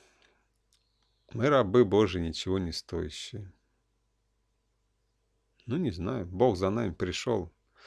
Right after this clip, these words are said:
Так ли мы малоценны в глазах Его? Каждый человек — это драгоценность, это красота мира.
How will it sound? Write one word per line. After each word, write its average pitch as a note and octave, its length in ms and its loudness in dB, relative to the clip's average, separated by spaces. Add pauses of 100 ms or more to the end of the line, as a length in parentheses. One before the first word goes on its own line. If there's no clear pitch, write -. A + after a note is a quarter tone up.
(320)
Так - 240 2
ли F#2 80 0
мы E2 300 -2
малоценны E2+ 800 0
в F2+ 100 -10
глазах E2+ 440 -2
Его? E2+ 380 -8 (1700)
Каждый G2+ 380 0
человек — F#2+ 640 0
это - 180 -10
драгоценность, F2 800 -4
это F#2 160 -4
красота G2+ 540 0
мира. F2+ 480 -4